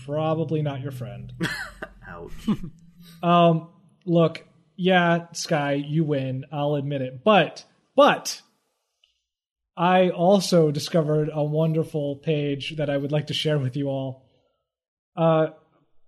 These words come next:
Speaker 1: in this first paragraph, <clears throat> let's see.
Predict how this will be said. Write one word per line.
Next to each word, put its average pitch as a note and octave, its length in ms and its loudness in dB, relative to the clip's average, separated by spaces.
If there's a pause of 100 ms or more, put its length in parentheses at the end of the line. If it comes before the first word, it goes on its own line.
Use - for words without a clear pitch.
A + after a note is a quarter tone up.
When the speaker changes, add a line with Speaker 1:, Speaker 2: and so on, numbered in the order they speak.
(420)
Speaker 1:
in G3+ 160 2
this A3 180 4
first - 420 -2
paragraph, D#3+ 720 0
<clears throat> E3+ 120 -6 (1600)
let's E3 180 -4
see. C3 160 -8